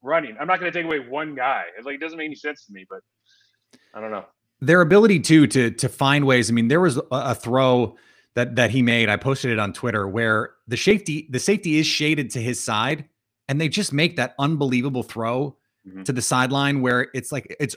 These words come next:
Speaker 2: only where Davante Adams can get it. To your point, he knows just when to turn to find the ball, and he makes that play on the sidelines. The fact that they're still able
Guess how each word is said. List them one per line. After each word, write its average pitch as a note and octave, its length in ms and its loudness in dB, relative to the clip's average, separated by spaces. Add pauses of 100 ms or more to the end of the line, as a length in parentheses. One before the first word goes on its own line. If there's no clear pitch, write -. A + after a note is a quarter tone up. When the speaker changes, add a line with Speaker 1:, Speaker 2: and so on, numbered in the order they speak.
(100)
Speaker 2:
only F3 320 0
where D#3 160 2
Davante C3+ 340 -2
Adams B2+ 240 -2
can A#2+ 160 -6
get A#2 220 -2
it. A#2 220 -6
To C#3 100 -4
your C#3 100 0
point, B2+ 240 -2
he C3+ 100 -2
knows C3 300 -2
just D#3+ 340 -2
when E3+ 200 -4
to F3 60 -2
turn C#3 460 -4
to B2 80 -10
find C3 380 -4
the B2+ 60 -4
ball, A#2+ 260 -2
and A2+ 80 -8
he A#2 80 -4
makes A#2 320 -4
that B2 220 -6
play B2 160 -6
on A#2+ 80 -4
the A2 80 -6
sidelines. B2 400 -4
The A2+ 100 -10
fact F3+ 220 -4
that G3 80 -8
they're D#3+ 100 0
still D#3+ 340 -2
able C#3 440 0